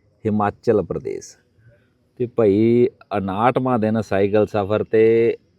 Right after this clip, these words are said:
ਆਹ ਹਾਲ ਹੋਇਆ ਪਿਆ ਸਾਈਕਲ ਦਾ, ਤੇ ਦਸ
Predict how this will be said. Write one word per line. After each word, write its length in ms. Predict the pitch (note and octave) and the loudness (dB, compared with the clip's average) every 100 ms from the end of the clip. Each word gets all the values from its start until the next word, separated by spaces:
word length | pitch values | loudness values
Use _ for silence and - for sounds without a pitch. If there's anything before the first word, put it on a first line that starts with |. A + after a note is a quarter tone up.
| _ | _
ਆਹ 320 | F#2+ A2+ A2+ | -6 -4 -4
ਹਾਲ 320 | F#2+ F#2 E2 - - _ _ _ _ _ _ _ G#2+ | -4 -6 -8 -12 -20 _ _ _ _ _ _ _ -4
ਹੋਇਆ 240 | G2+ G2 | -2 -2
ਪਿਆ 200 | G#2 G2+ | -2 -4
ਸਾਈਕਲ 400 | G2 F#2+ F2+ G#2 | -4 -6 -4 -4
ਦਾ, 360 | A2 A2 A2 G#2 | -2 -2 -2 0
ਤੇ 160 | G#2+ | 0
ਦਸ 260 | F#2 G2+ | 0 -2